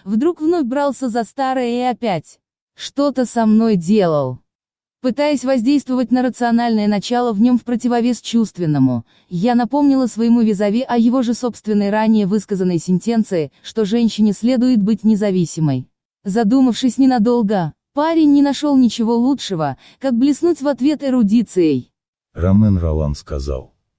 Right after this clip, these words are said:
Speaker 2: "Самое большее, что может дать женщина,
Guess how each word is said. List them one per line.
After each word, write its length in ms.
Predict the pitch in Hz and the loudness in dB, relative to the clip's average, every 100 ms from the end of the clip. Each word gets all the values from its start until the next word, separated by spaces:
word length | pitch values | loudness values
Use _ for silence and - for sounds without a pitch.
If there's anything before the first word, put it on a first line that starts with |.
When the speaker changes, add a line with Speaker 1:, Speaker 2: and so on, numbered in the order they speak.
| _ _ _ - | _ _ _ -14
Speaker 2:
"Самое 500 | - 101 98 92 80 | -4 0 2 2 2
большее, 640 | 82 110 101 - 80 76 _ _ _ | 2 2 0 -4 -8 -8 _ _ _
что 260 | - - 85 | -20 -6 -2
может 400 | 82 82 82 78 | 0 0 -2 -2
дать 180 | 82 78 | -2 -4
женщина, 680 | 80 76 71 - 71 65 | -4 -4 -4 -8 -10 -10